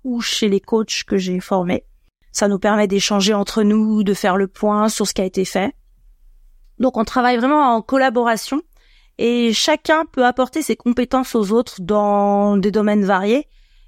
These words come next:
Et c'est vraiment une véritable richesse de pouvoir travailler en réseau.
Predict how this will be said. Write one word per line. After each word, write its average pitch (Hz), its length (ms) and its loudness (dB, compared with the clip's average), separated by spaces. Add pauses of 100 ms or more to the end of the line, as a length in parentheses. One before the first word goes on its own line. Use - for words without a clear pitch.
(140)
Et 220 140 -4
c'est 220 200 0
vraiment 240 280 2
une 220 140 2
véritable 226 640 0
richesse 226 460 -2
de 220 80 -2
pouvoir 202 320 -2
travailler 208 340 0
en 196 80 0
réseau. 196 300 -4